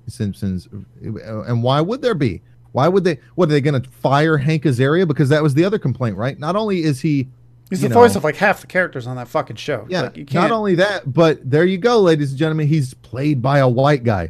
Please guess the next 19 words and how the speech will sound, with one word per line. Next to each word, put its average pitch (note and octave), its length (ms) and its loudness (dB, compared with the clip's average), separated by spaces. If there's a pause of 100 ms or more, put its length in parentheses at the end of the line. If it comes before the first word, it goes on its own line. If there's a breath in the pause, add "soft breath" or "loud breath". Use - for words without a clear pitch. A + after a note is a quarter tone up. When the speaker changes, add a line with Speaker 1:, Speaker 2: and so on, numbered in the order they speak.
Speaker 1:
By C3 140 2
the C#3+ 100 2
way, B2+ 200 2
apparently D3+ 500 -2
Jew C3 320 2
is D3+ 100 2
white B2 300 -2
now. B2+ 180 -4
I'm A#2+ 120 -2
glad C3 320 2
that C#3+ 60 -2
we're B2 120 -2
finally C#3 440 -2
all B2+ 260 2
accepting C3+ 440 -6
that A#2+ 140 -2
white A#2 340 -2
means C3 280 -2
Caucasian C3 840 -2